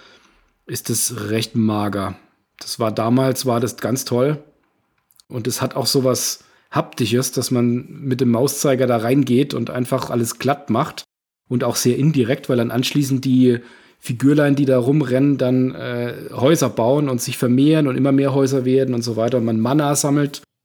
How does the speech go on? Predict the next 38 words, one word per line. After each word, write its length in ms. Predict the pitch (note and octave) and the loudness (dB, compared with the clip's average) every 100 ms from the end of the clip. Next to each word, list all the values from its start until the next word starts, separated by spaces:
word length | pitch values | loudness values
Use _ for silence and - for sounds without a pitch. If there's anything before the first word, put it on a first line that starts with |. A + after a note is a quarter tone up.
| _ _ - | _ _ -6
Und 160 | A2 | -2
dann 340 | A#2+ A#2+ A#2 - | 2 2 0 -4
kommt 220 | A#2+ A#2+ | -4 -2
eben 160 | B2 | 2
noch 160 | B2 A#2 | 2 0
dieses, 640 | - B2 A#2 G#2 - - _ _ _ _ _ - | 0 0 0 -2 -6 -10 _ _ _ _ _ -16
äh, 120 | C3 | -12
Feature 340 | - C3 D3 B2+ | -6 -2 2 2
mit 160 | B2 | 2
dazu, 260 | A#2+ - B2+ | -2 0 0
dass 220 | A#2+ - | 0 0
man 160 | A#2+ A2+ | -2 0
dann 380 | A2+ A2+ A2+ - | 0 0 -4 -6
auch 300 | A2+ - - - _ - | -8 -8 -16 -20 _ -6
Angriffe, 480 | C3 C#3 - C3+ C#3 | -2 0 0 -2 0
Naturkatastrophen 920 | A#2 B2+ C#3 B2+ A2 - A2 G#2+ A2+ | -2 0 0 0 -2 -4 -4 -4 -8
absetzen 460 | - - G#2 G#2 | -8 -8 -6 -6
kann. 280 | G2+ A2 D3 - - - - | -4 -2 -4 -6 -20 -18 -10
Da 100 | G#2 | -2
fühlt 180 | D#3+ | -2
man 140 | D#3 B2+ | 0 -4
sich 100 | B2 | -2
dann 140 | A#2+ | -2
schon 160 | A2+ A2+ | -2 0
eher 240 | B2+ B2+ | 2 2
wie 120 | G#2+ | 2
ein 140 | G2+ G2+ | -2 -2
Gott, 300 | A#2+ - - _ _ _ _ _ _ _ - | -2 -4 -10 _ _ _ _ _ _ _ -12
während 220 | A2 G#2+ | -8 -4
man 120 | G#2+ | -2
ja 100 | G#2+ | -2
vorher 340 | G#2+ A#2 G#2+ | -2 -2 -2
eher 160 | A#2 A2+ | -2 -2
nur, 440 | A2+ A2+ G#2+ G#2+ G#2 _ - | 0 0 -2 -4 -10 _ -12
ja, 320 | G#2 G2 G#2+ | -8 -8 -8
Löcher 300 | - A#2 B2 | -4 -2 -2
zugebuddelt 600 | - C3+ A2+ A#2 A#2 A2+ | -2 -4 -4 -2 -2 -2
hat. 280 | B2+ D3+ - | -4 -10 -12